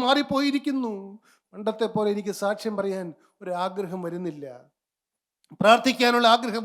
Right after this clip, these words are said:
വരുന്നില്ല. "കർത്താവേ, എന്നിൽ ദൈവസ്നേഹം കുറഞ്ഞു പോയിരിക്കുന്നു." എന്നാൽ നിത്യനായ ദൈവം നമ്മുടെ അടുക്കൽ വന്ന് വാദിക്കുകയാണ്, "മകനെ, ഒന്ന് ക്രമീകരിക്കാമോ?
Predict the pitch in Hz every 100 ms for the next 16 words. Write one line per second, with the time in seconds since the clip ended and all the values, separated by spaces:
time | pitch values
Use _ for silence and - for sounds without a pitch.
0 | 220 247 240 214 185 165 170 _ - -
1 | 190 214 214 202 202 175 - - 180 190
2 | 220 220 247 233 240 226 220 208 214 214
3 | 202 196 190 185 165 170 135 147 202 190
4 | 156 175 180 156 131 143 _ _ - 160
5 | 185 190 208 202 196 220 226 185 180 _
6 | _ - 151 190 190 196 185 196 175 180
7 | 208 208 175 170 156 160 185 165 135 143
8 | _ - 180 175 170 202 220 214 185 160